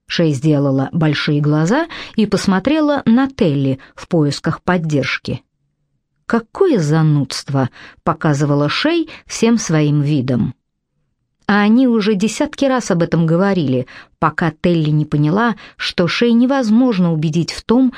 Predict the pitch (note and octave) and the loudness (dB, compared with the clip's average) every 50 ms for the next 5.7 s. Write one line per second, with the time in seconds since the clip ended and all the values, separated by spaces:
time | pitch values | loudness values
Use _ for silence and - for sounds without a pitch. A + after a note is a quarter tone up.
0 | - - - - - - - E3 D#3 D3+ D3+ C#3+ C#3+ D#3 C3+ C3+ E3+ G3+ G3 - | -8 -14 -12 -10 -6 -2 -2 0 0 0 0 0 0 0 0 0 -2 -2 -4 -4
1 | - - F#3+ F#3+ F3+ - - - - D3 C3 C#3 D3 D3 C#3+ C#3+ C3+ C3 A#2+ C3 | -2 -2 -2 -2 -4 -6 -8 -6 -4 -2 0 2 2 2 2 2 0 0 0 -2
2 | B2 - - - - _ _ _ _ _ _ _ _ _ _ _ _ _ _ _ | -4 -6 -8 -14 -18 _ _ _ _ _ _ _ _ _ _ _ _ _ _ _
3 | _ _ _ - E3+ D#3 D#3 E3+ F3 F3 E3+ E3 - - B3 C4 B3+ A#3+ A3 - | _ _ _ -2 0 2 4 4 2 2 0 -2 -2 -2 0 0 0 0 -2 -2
4 | - F3+ D3+ F3 F3+ E3 F#3+ F#3 F3+ F#3+ G#3+ G#3+ F#3 F3+ F3 E3+ E3+ E3+ D#3+ D#3+ | -2 -2 0 0 0 2 2 2 2 2 2 2 2 0 2 2 2 0 0 0
5 | D#3 E3 E3 D#3+ D#3+ F3+ A#3 C4+ C4+ B3+ A#3+ B3 A#3 | 0 0 0 0 0 0 2 2 2 2 2 0 0